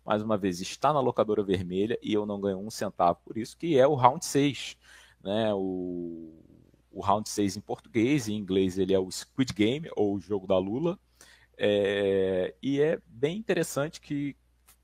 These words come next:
coloca, é, bom, um,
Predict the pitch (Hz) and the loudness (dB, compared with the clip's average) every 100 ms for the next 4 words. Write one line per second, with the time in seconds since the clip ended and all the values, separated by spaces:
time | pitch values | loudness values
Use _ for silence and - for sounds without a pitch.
0 | _ _ - 120 120 120 - 110 104 - | _ _ 0 6 6 4 4 6 6 4
1 | 113 107 104 98 95 92 117 _ _ _ | 2 4 4 2 0 -2 -8 _ _ _
2 | 92 104 90 - _ _ _ _ _ 113 | -4 -2 -2 -16 _ _ _ _ _ -6
3 | 110 104 104 101 98 95 95 92 | -4 -6 -8 -10 -10 -12 -14 -16